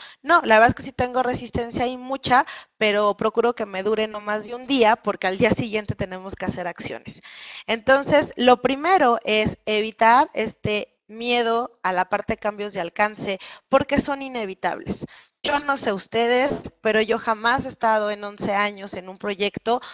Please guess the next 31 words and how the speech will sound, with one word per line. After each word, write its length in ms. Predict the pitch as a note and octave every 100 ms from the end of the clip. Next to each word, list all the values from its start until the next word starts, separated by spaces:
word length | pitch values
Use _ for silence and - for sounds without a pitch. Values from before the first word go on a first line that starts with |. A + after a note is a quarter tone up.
| -
donde 360 | G3 A3+ A3+ A3+
el 80 |
alcance 720 | A3 A3 - C4 C4+ - C#4+ C#4
no 240 | A#3 B3
se 160 | B3 A#3+
haya 360 | A3 A3 A3 A3
modificado, 840 | G#3+ F3 E3+ - - E3+ - - _ _ _ _
por 260 | A3+ A3
cualquiera 600 | - A3+ A3 - A#3+ B3
de 100 | B3
las 200 | A3+ F3+
razones, 640 | F3 E3 - - - - - _ _ -
¿sí? 300 | - F#3+ B3+ - - - -
Entonces, 720 | A#3+ B3+ D#4+ G4 G4 B3+ B3
para 220 | - A3+
esta 200 | C4+ D#4+
parte 360 | - C4 A#3+ B3+
de 100 | B3
los 180 | G3
cambios 340 | - G#3 G#3+ A3
de 60 |
alcance, 600 | G#3+ F#3+ E3+ D#3+ - G3+ -
el 180 | G#3+ A3+
manifiesto 680 | A3+ A3+ A3+ C4 B3+ -
ágil 520 | C#4 A3+ G3 D#3+ G#3 A3 - - _
tiene 520 | B3 A#3 A3+ A3+ A3+ -
un 240 | A#3 A3+
punto 380 | - G#3 G#3 G#3+
que 140 | -
dice 480 | F3 G3 - F#3+ F#3 _ _ - - - _
que 320 | A3+ A3 A3+